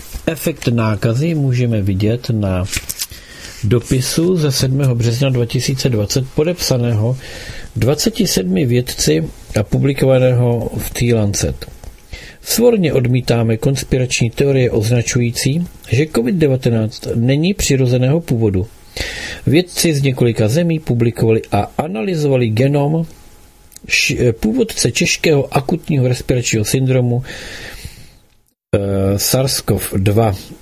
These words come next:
a jednoznačně došli k závěru, že tento koronavir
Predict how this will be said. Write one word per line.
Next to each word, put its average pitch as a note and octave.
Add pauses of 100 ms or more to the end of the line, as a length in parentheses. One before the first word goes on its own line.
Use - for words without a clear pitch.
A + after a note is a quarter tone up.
(120)
a G#2+
jednoznačně F3
došli B2
k G2
závěru, G2+ (380)
že B2+
tento F#3+
koronavir A#2+